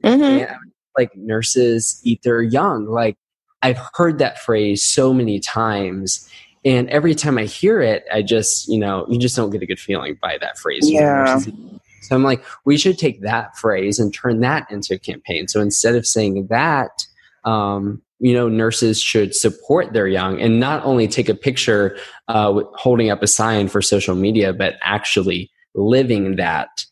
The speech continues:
Speaker 2: Um, and anyone can participate, even nursing students who are in their second year, because you know what? You have new nurses coming in right behind them. And I think that is when you really need to su-,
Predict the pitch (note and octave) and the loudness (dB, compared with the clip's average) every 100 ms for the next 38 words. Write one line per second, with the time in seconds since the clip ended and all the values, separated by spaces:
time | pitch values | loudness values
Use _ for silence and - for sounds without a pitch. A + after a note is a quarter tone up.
0 | _ _ _ A#2+ A2+ A2+ A2+ A2+ A2+ - | _ _ _ -2 0 2 0 -2 -4 -2
1 | D#3 D3+ - A3 B3+ G3+ D#3+ D#3+ D#3+ E3 | 0 2 2 4 4 2 2 0 0 2
2 | A3 - C#3 G#2+ C3+ D#3+ F3 E3 D3 F3 | 0 0 -2 0 0 2 2 2 0 0
3 | D3 A#2+ A2+ G#2+ G#2+ A2 - B2 A#2+ - | 0 0 0 0 0 -2 0 2 2 0
4 | B2 B2 A#2 G#2+ B2 A2+ G#2 C#3+ D#3+ G#2+ | 0 2 0 0 0 0 0 2 2 0
5 | G2+ A#2 G#2+ A#2 C3+ D3+ - - _ B2 | 0 0 2 0 0 -2 -8 -18 _ 0
6 | B2 A#2 B2+ D3+ C3 B2 A2+ - A#2+ B2 | 2 2 2 2 2 0 -2 0 0 0
7 | A2 G#2+ A2 - A#2 - A2 G2 C#2 C#2 | 0 0 -2 -2 -4 -2 -2 -2 -4 -8
8 | _ _ - B2 B2 B2 C3 B2+ B2 G#2+ | _ _ 0 2 2 2 0 0 -4 -10
9 | _ A#2 A#2 C3+ A#2 G#2 G#2+ G#2 G2+ G2+ | _ 0 0 0 -2 0 2 2 0 -2
10 | G#2+ G2 G#2+ A2 G#2 G2 - - | -4 0 2 4 2 0 -2 -2